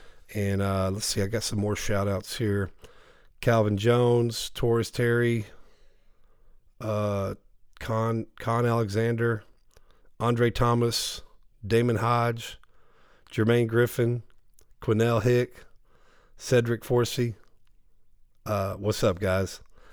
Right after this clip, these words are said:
Thank y'all for all writing in and, and, uh, listening to the show. Uh, let me see here. Who's this one? Oh, Kylie Mitchell. Kylie Mitchell. Uh, great story. Um, yes, I will do my best.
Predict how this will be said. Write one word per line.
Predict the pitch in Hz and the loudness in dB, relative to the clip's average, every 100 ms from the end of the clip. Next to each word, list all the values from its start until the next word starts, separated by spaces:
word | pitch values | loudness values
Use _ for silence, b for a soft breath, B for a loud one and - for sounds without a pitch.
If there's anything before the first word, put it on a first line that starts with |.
| b b | b b
Thank | 117 98 | 0 2
y'all | 113 | 0
for | 107 113 | 0 -2
all | 104 107 | 0 2
writing | 104 107 104 107 | 4 2 2 2
in | 110 110 | 2 2
and, | 104 - | 0 -2
and, | 104 101 | -2 -2
uh, | 101 | 0
listening | 104 117 120 98 | 0 0 -2 -2
to | 110 | -2
the | 98 | -2
show. | - 127 120 135 123 - B B B B - | 0 2 6 6 4 -2 B B B B -4
Uh, | 107 104 | 0 0
let | 101 | 0
me | 110 | -2
see | - 113 101 | -4 -4 -6
here. | 113 101 98 | -4 -4 -2
Who's | 107 95 101 | -2 -4 -6
this | 98 - | -8 -6
one? | 101 95 - b b b b | -6 -6 -10 b b b b
Oh, | 110 | -4
Kylie | 92 107 104 101 | -2 2 2 2
Mitchell. | 101 120 - 104 92 - - - | 2 0 0 -2 -4 -10 -20 -20
Kylie | - - 101 107 113 | -10 -4 -2 0 -2
Mitchell. | 104 98 101 87 - - B B B B B B | -2 -4 -6 -8 -10 -14 B B B B B B
Uh, | 104 | 0
great | 98 85 113 113 | 0 0 0 0
story. | - 110 120 143 120 - - - - | 2 4 4 4 -2 -14 -20 -18 -10
Um, | 107 104 98 95 92 92 82 - - _ _ - | -4 -2 0 0 -2 -4 -8 -14 -20 _ _ -14
yes, | 98 110 98 - - | -4 0 0 -2 -2
I | 117 | 0
will | 113 | 0
do | 113 | 0
my | 117 110 | 2 2
best. | 95 107 135 - - | 2 0 0 -4 -10